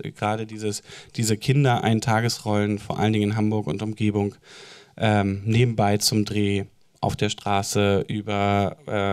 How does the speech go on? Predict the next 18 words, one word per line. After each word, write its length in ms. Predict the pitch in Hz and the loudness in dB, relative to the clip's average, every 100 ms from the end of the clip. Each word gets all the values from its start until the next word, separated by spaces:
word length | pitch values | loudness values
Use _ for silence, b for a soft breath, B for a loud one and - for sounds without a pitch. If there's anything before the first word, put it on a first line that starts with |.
| - | -4
Annoncen 480 | 110 104 98 101 101 | -6 0 0 0 -2
und 140 | 101 98 | -4 -4
so 160 | 101 | -2
weiter 320 | 98 98 - | -2 -4 -6
gecastet 720 | 104 - 117 139 - - - - | -10 -2 0 0 -2 -8 -10 -12
und 480 | - 107 104 - - _ _ _ _ _ | -4 -4 -4 -8 -16 _ _ _ _ _
ja, 80 | - | -8
die 180 | - - | -8 -14
sind 160 | - | -12
dann 200 | 113 110 - _ B B B B - | -10 -12 -14 _ B B B B -6
jeden 160 | 113 | -2
Tag 100 | 117 123 | 0 0
gekommen 240 | 131 117 | -2 -2
oder 120 | 107 | -2
abgeholt 360 | 104 - 107 101 | -6 0 0 2
worden 200 | 98 104 | -2 0
oder 140 | - 104 | -2 -4
ähnliches. 400 | 113 - - | -6 -8 -12